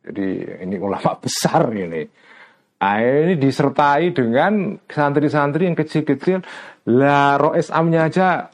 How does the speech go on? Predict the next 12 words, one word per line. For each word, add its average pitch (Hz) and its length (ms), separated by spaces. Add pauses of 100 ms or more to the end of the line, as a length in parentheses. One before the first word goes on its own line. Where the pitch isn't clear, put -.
agak - 400
cemas, 147 320
ketakutan, 139 640
apalagi 123 640
yang 104 160
kami-kami, 98 640
yang 87 160
santri-santrinya. 80 880
Fadzakaro, 151 640 (400)
maka 123 240
menyebutkanlah 131 800
Al-Hasan, 123 720